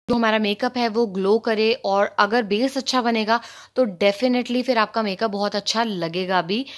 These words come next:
और make sure कि आप फेस के साथ साथ अपने ईयर्स और थोड़ा सा नेक एरिया में भी उसको अप्लाई करें।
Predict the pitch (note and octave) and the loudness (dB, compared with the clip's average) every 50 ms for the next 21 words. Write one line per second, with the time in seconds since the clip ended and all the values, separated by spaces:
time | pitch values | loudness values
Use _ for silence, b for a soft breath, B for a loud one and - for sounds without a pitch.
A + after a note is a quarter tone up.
0 | B B B B A3+ A3+ A3+ A#3 A3+ A3+ A3+ B3 C#4 C4 - - D4+ D4 C#4 C4+ | B B B B 4 6 6 6 4 4 4 2 2 2 0 0 2 2 0 0
1 | C#4 D4 D4 C#4 A3+ A3+ A#3+ - - - B3 B3+ C#4 C4+ C4+ - - C#4 C#4 C#4+ | -2 -2 0 2 4 4 2 0 -2 -2 -2 0 -2 -2 -4 -8 -6 -4 -2 -2
2 | C#4 C#4 - A#3+ G3 F#3+ F#3+ - - A#3 A3+ A#3+ A3+ A#3 - B3 B3 - B3 A#3 | -4 -4 0 2 2 2 2 0 -2 -2 0 -2 -4 -6 -4 -6 -6 -4 -4 -2
3 | A3+ A#3 A3+ A#3 A#3+ A3+ B3 B3+ B3 B3 A3+ A3 G#3 G#3+ - C4 B3+ A#3+ A3 A3 | 0 2 2 2 0 0 -2 -2 -4 -4 -2 -2 -2 -2 0 0 -2 0 0 -2
4 | B3 B3 B3+ A#3+ A3 G#3 F#3 G3+ G3+ G#3 G3+ F#3+ F3+ E3+ G#3 C4+ F4+ - B B | -2 -2 -2 -2 -2 -2 -2 -2 -2 -2 -4 -4 -6 -4 -4 -4 -4 -6 B B
5 | B B B B B A#3 A3 - - G#4+ - - - - G3 F3+ D#3+ D#3 D#3 D#3+ | B B B B B -6 -4 -4 -4 -4 -4 -4 -4 -2 -2 -2 -2 -2 -4 -6
6 | D3+ D3 D3 E3+ | -8 -8 -10 -12